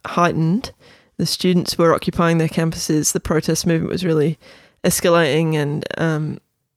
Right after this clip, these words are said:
it was a pretty, um, yeah, exciting but also, um,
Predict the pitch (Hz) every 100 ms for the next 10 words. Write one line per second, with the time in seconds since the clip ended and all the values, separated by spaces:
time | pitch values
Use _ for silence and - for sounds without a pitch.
0 | - 170 165 165 185 170 151 - - 156
1 | 156 151 151 _ _ _ _ _ 185 170
2 | - - 175 175 170 160 151 - 160 165
3 | 147 151 _ - - _ _ _ _ _
4 | _ _ - 170 160 151